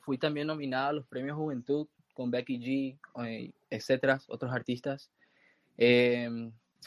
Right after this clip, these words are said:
la verdad que ahora tengo un proyecto nuevo, o sea, ya no estoy firmado con nadie. Eh, tengo un proyecto nuevo que es una mezcla de,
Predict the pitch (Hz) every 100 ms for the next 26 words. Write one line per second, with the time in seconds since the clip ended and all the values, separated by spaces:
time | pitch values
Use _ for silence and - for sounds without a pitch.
0 | - - 120 127 127 131 - 156 143 131
1 | - 127 131 139 147 147 147 147 139 135
2 | 147 143 147 160 185 127 127 117 117 123
3 | 120 127 135 127 127 131 120 120 - 123
4 | 139 156 - _ _ _ _ _ _ _
5 | - 123 123 117 135 139 147 139 135 139
6 | 131 135 139 139 131 120 113 110 117 -
7 | _ - 117 - 139 135 123 131 - 139
8 | 131 127 120 113 110